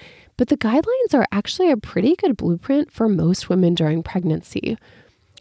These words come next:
Let me read them to you just so you can see what I mean.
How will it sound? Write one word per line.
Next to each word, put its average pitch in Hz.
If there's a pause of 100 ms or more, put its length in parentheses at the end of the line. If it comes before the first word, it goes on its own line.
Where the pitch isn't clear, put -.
Let 254
me 453
read 170
them 208
to 233
you 240
just -
so 233
you 240
can 170
see 170
what 165
I 156
mean. 156